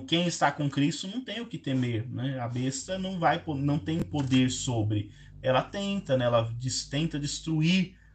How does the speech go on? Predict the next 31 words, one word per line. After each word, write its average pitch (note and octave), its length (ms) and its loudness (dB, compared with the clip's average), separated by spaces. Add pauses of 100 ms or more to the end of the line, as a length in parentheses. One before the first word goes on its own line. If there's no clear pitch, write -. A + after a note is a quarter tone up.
(100)
a B2 80 -6
partir C3+ 400 4
das C3+ 220 4
nossas C3 280 0
bases, C3+ 520 6
nos B2+ 180 2
abalando, B2+ 580 4
mas C3 220 0
ela C3+ 140 4
não D3 200 0
pode, C#3 640 2 (220)
não D3 160 0
tem C#3 160 -2
esse - 160 -4
poder. A2 400 -6 (520)
Então, C3 400 4 (380)
as B2 220 2
aves B2+ 340 6
aqui C#3 400 -4 (140)
representam C3 500 -2
essa C3 160 -4
destruição B2+ 560 -4
total D#3+ 580 -2 (320)
da B2+ 160 2
besta C3+ 440 4
e - 20 -2
do C#3+ 80 -4
seu C3 220 -4
poderio. A2+ 520 0 (1120)
Foi C3 200 -2
exterminado. C3+ 640 -4